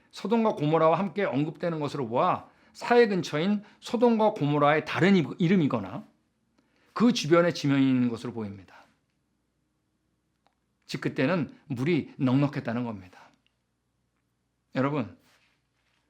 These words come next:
수변 사막이 그러지 않으세요? 지금은 뜨거운 사막인 사해 지역이 홍수가 끝난 후 바벨탑으로 흩어진 지 그리 오래지지 않았을 때는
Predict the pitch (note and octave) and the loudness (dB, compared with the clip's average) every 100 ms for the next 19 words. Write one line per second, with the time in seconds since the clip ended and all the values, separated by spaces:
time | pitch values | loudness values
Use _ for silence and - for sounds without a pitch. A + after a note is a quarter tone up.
0 | _ _ _ _ - - B3 G3+ F#3 F#3 | _ _ _ _ -12 0 2 4 2 0
1 | D#3 D3+ G#3+ G3 C3+ D3+ G#3+ _ _ _ | -2 -2 -4 -6 -6 -8 -12 _ _ _
2 | _ _ _ _ _ _ _ _ _ _ | _ _ _ _ _ _ _ _ _ _
3 | _ _ _ _ _ _ - F3+ F3+ F3+ | _ _ _ _ _ _ -8 -2 0 -2
4 | G#3+ A#3+ A#3 - F3 D#3 D#3 D3 G#3 G3+ | -2 0 0 0 0 0 -2 -4 -2 -2
5 | D3 B2 A2 C#3 G#2 _ _ _ _ _ | -2 -6 -6 -10 -12 _ _ _ _ _
6 | - _ - B3+ - A3+ - F#3+ D#3+ C3+ | -20 _ 0 2 4 0 0 -4 -2 -2
7 | F#2 - _ _ _ _ _ _ _ - | -6 -16 _ _ _ _ _ _ _ -8
8 | B2 G3 F#3+ E3 F3+ - - - F#3 D#3 | 0 0 0 -2 -4 -4 -12 -8 -6 -2
9 | F3 F3 E3 F3+ D3 D#3+ F3+ D3+ D#3+ C3 | -4 -2 -6 -2 0 0 0 -2 -2 -2
10 | C#3 C#3+ C3+ C#3+ D3 G2+ | -6 -8 -6 -6 -6 -10